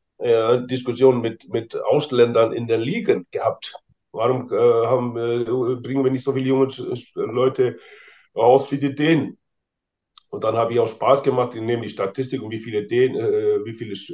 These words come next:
Ausländer sind in der Liga. Wo sind die Plätze für die jungen Leute? Also das sage ich als Ausländer.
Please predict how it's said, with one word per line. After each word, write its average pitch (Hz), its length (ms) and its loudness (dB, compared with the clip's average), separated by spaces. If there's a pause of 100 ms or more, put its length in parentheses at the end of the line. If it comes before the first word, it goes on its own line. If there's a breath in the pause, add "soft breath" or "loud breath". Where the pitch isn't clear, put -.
(160)
Ausländer 139 460 0
sind 104 240 -6
in 98 120 -6
der 92 100 -6
Liga. 92 260 -14 (460)
Wo 110 240 -2
sind 147 320 -4
die 131 80 0
Plätze 131 480 0
für 104 140 -8
die 101 120 -8
jungen 101 240 -2
Leute? 98 380 -4
Also 95 260 -6
das 101 200 -2
sage 110 160 0
ich 139 200 -2
als 127 160 4
Ausländer. 131 440 0